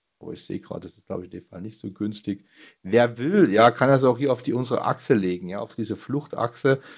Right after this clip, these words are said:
Oder wer mit zwei Achsen gearbeitet hat, kann sich hier mal die zweite Achse auswählen, ja.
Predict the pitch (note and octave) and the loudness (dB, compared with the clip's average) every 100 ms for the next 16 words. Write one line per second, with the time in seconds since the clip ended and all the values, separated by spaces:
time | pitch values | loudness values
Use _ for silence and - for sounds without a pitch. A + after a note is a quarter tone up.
0 | - - B2+ C#3+ B2+ A#2 - G#2 B2+ - | -16 4 6 8 6 4 -2 8 8 10
1 | B2+ - D#3+ - A2 A#2+ B2 A#2+ A#2 - | 6 2 -2 2 4 4 4 2 -2 0
2 | B2 B2 B2+ B2 A2+ A2 G#2 F#2+ G#2 B2 | -4 -2 -2 0 0 -2 -6 2 4 4
3 | - - G#2 - A#2 - G#2 G#2+ G2 F#2 | 0 -2 -8 -6 -6 -6 -8 -10 -4 -4
4 | F2+ G#2+ | 0 -2